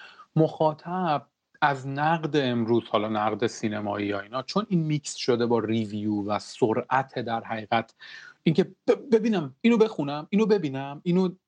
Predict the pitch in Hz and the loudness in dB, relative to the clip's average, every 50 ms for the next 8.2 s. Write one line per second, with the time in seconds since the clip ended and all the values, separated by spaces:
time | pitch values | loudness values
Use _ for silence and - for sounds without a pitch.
0 | 165 147 160 151 135 - 151 151 160 147 - 170 170 165 - 120 117 120 117 120 | -14 -8 -4 -4 -2 -2 -2 -4 -2 0 2 2 2 2 0 -6 -4 -4 -4 -6
1 | 131 131 139 _ _ _ _ _ _ _ - 185 160 151 - 151 135 120 - - | -6 -8 -10 _ _ _ _ _ _ _ 0 0 2 2 2 2 0 0 0 -8
2 | 131 - - 135 127 131 123 131 127 131 156 165 156 135 127 117 - - - _ | -8 -2 -2 -2 -2 -2 -2 -2 -4 -2 -2 -4 -4 -4 -4 -6 -8 -16 -20 _
3 | _ _ - 226 214 220 - 208 208 202 214 208 196 185 175 165 - 190 196 202 | _ _ 2 2 2 2 -2 -4 -4 -2 -4 -2 -2 -2 -2 -2 -4 -4 -4 -4
4 | 202 190 - 165 160 160 180 190 196 196 233 208 185 160 151 - _ - - 147 | -4 -2 0 0 2 4 2 2 2 0 -2 0 0 -2 -2 -4 _ 0 0 0
5 | 147 147 - 156 143 135 - - 147 131 - 139 135 131 135 139 131 131 - _ | 0 0 0 0 -2 0 0 -4 -6 -4 -2 -2 -2 -2 -2 -2 -4 -6 -12 _
6 | _ _ _ _ _ _ _ _ _ _ _ _ _ _ - - 160 139 143 139 | _ _ _ _ _ _ _ _ _ _ _ _ _ _ -4 -2 0 2 4 4
7 | 135 139 127 123 147 135 135 135 151 151 151 - 156 135 131 131 123 123 120 113 | 4 4 4 4 4 4 6 6 4 4 2 2 0 0 0 -2 -4 -6 -8 -10
8 | - - - | -14 -16 -20